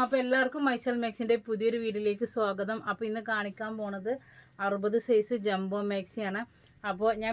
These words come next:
മിഞ്ഞാന്ന് പറഞ്ഞിട്ടുണ്ടായിരുന്നു, ഐ, ഇന്നലെ, ഇന്നലെ, ആ, വീഡിയോ അപ്ലോഡ് ആക്കിയപ്പോൾ ഐശാൽ ഫാഷനിൽ വീഡിയോ അപ്ലോഡ് ആക്കുമ്പോൾ അതിൽ ഗിവ് അവേ വിന്നറിങ് പറയും പറഞ്ഞിട്ടുണ്ടായിരുന്നു. പക്ഷേ ഞാൻ <clears throat> ഐശാൽ മാക്സിൽ അപ്ലോഡ് ആക്കാൻ നിൽക്കണ വീഡിയോ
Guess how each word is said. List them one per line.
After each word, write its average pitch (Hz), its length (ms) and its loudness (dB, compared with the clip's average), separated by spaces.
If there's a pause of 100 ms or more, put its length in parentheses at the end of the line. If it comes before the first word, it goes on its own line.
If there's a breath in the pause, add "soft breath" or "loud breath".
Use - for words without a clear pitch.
മിഞ്ഞാന്ന് 220 440 -2
പറഞ്ഞിട്ടുണ്ടായിരുന്നു, 208 720 0 (220)
ഐ, - 20 0 (200)
ഇന്നലെ, 190 300 0 (2250)
ഇന്നലെ, 196 420 4 (1040 loud breath)
ആ, 214 60 4 (160)
വീഡിയോ 214 260 8
അപ്ലോഡ് 196 300 4
ആക്കിയപ്പോൾ 202 380 2
ഐശാൽ 214 320 4
ഫാഷനിൽ 214 420 2 (100)
വീഡിയോ 202 280 2
അപ്ലോഡ് 202 360 0
ആക്കുമ്പോൾ 202 400 -4 (480 loud breath)
അതിൽ 202 180 2 (280)
ഗിവ് 202 240 -2
അവേ 214 140 2 (100)
വിന്നറിങ് 208 460 0
പറയും 196 300 2
പറഞ്ഞിട്ടുണ്ടായിരുന്നു. 180 560 2
പക്ഷേ 202 240 -2
ഞാൻ 202 120 2 (640 loud breath)
<clears throat> 196 500 2
ഐശാൽ 226 340 4
മാക്സിൽ 220 380 2
അപ്ലോഡ് 208 320 2
ആക്കാൻ 208 240 2
നിൽക്കണ 196 220 -2 (160)
വീഡിയോ 190 300 2